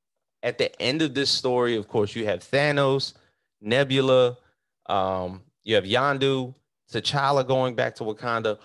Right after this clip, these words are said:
It's all about togetherness. And it's just, so, it was like an ebb and flow that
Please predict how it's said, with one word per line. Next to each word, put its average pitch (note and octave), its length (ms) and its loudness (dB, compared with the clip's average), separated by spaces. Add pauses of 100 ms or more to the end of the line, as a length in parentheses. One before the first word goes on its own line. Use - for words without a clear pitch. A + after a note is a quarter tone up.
(600)
It's D#3+ 180 0
all D#3 240 6
about D3+ 240 0
togetherness. A#2 640 -2
And G#2 120 -2
it's A2 140 -4
just, C3 200 -2
so, - 200 0
it A#2 160 2
was A#2+ 180 -4
like B2 360 -4
an A2 160 2
ebb C3+ 180 0
and B2+ 160 -4
flow G#2+ 580 0 (720)
that A2 300 2